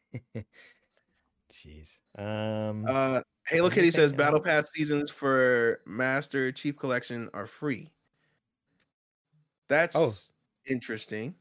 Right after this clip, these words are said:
Speaker 1: So they
Speaker 2: but
Speaker 1: do, they already have Battle Pa-, I didn't realize they had Battle Passes in
Speaker 2: Me
Speaker 1: Master Chief
Speaker 2: either.
Speaker 1: Collection. Huh.
Speaker 2: But I don't know. Is, is Halo five or Halo Infinite gonna be a different beast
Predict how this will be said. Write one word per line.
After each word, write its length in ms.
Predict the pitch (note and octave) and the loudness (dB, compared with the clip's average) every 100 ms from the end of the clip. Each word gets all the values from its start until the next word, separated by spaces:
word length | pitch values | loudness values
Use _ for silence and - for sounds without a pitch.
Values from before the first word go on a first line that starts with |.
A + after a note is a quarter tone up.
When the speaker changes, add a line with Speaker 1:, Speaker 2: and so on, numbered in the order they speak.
| _ - A#2+ | _ -10 2
Speaker 1:
So 160 | C#3 | 4
they 100 | C3+ | 4
Speaker 2:
but 0 | |
Speaker 1:
do, 260 | G2+ A2 B2+ | 0 -4 -4
they 80 | A#2 | -2
already 160 | A#2+ G2 | -2 -4
have 220 | G2+ B2 | -6 -6
Battle 260 | A#2+ C#3+ D#3 | -6 -6 -8
Pa-, 120 | - | -10
I 60 | A#2+ | -6
didn't 120 | B2+ | -6
realize 200 | G#2 G2+ | -6 -6
they 180 | F#2+ F2+ | -6 -8
had 120 | F2 | -8
Battle 200 | F#2+ F#2 | -10 -10
Passes 400 | F#2+ E2+ - D#2+ | -10 -14 -14 -16
in 300 | E2 D#2+ D#2+ | -14 -16 -8
Speaker 2:
Me 120 | A#2 D3 | -2 2
Speaker 1:
Master 220 | C#3+ D#3+ | 2 0
Chief 160 | C3+ | -2
Speaker 2:
either. 20 | G#2+ | -4
Speaker 1:
Collection. 460 | D#2+ - - D2+ _ _ _ _ _ _ _ _ _ _ _ _ _ _ - | -8 -16 -20 -20 _ _ _ _ _ _ _ _ _ _ _ _ _ _ -14
Huh. 180 | B2 - _ - | -14 -14 _ -2
Speaker 2:
But 340 | C#3+ C#3+ - _ - | 2 2 0 _ -8
I 100 | C3 | -2
don't 80 | C#3+ | 0
know. 220 | D3 B2+ | 2 0
Is, 200 | A#2 B2 | -2 -4
is 180 | A#2+ B2 | -4 -6
Halo 240 | C#3+ C#3+ C3+ | -4 -4 -2
five 260 | C3+ B2 A#2+ | -2 -2 -2
or 180 | A2 | -2
Halo 280 | A#2+ C#3+ C3+ | -2 -2 -2
Infinite 340 | B2+ C#3 D3+ C#3+ | -4 -4 -4 -2
gonna 160 | C3 | -2
be 120 | B2+ | -2
a 40 | B2 | 0
different 300 | B2+ B2 G#2+ | -2 -4 -6
beast 460 | A2+ D#3 - - | -6 -6 -10 -20